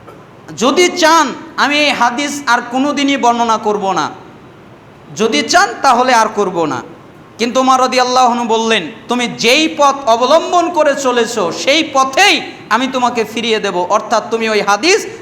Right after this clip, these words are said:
লোকেদেরকে বয়ান করো। আমার কারণে তুমি ওই হাদিস কেন বন্ধ করবে? তুমি রসুলের কাছ থেকে শুনেছো,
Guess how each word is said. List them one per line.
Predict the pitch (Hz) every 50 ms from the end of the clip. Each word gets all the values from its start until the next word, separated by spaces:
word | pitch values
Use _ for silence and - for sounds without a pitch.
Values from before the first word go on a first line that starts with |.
| -
লোকেদেরকে | 190 208 214 226 247 196 233 220 214 214 214
বয়ান | 190 180 180 165 156 156 -
করো। | 147 135 127 123 - - - - - - - - - - -
আমার | 233 302 381 403 392 392
কারণে | 392 370 359 370 359 359 359
তুমি | 359 359 349 349 330
ওই | 330 311
হাদিস | - - 285 269 330 285 277 277 285 -
কেন | - 339 392 466 -
বন্ধ | 381 359 349 320 311
করবে? | 294 - 254 240 208 190 180 151 - - - - - -
তুমি | - 330 370 359
রসুলের | 349 349 349 349 440 440 440 440 440 440
কাছ | 415 381 - -
থেকে | - 370 349 330
শুনেছো, | 320 - 311 277 269 262 - - 226 202